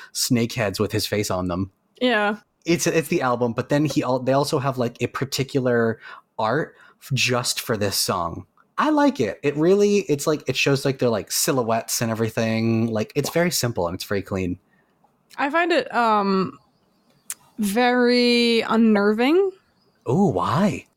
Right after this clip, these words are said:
Speaker 2: It, I think the way, there's a few things. I
Speaker 1: Oh.
Speaker 2: think the silhouettes, the fact that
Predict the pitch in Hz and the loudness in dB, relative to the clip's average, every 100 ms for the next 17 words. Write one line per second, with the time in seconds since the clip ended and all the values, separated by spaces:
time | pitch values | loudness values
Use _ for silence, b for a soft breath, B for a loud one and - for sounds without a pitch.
0 | _ _ _ - 254 254 240 247 - - | _ _ _ -4 0 2 2 0 -6 -6
1 | - _ _ _ _ _ _ _ - 262 | -8 _ _ _ _ _ _ _ -8 -6
2 | 285 320 359 339 311 277 240 240 247 240 | -2 0 2 0 2 2 2 2 4 4
3 | 240 - 277 294 294 - - 262 240 - | 4 4 0 0 -2 -2 2 2 2 0
4 | 208 - 214 - B B B B B - | -4 -4 -6 -10 B B B B B 0
5 | 156 254 247 240 _ _ _ - 233 220 | 2 2 0 -4 _ _ _ -2 0 2
6 | 262 - - 320 349 254 208 254 - - | 0 0 0 2 4 2 0 0 -2 -4
7 | - - _ 214 240 240 233 226 233 247 | -4 -8 _ -2 -2 0 -2 -2 0 -2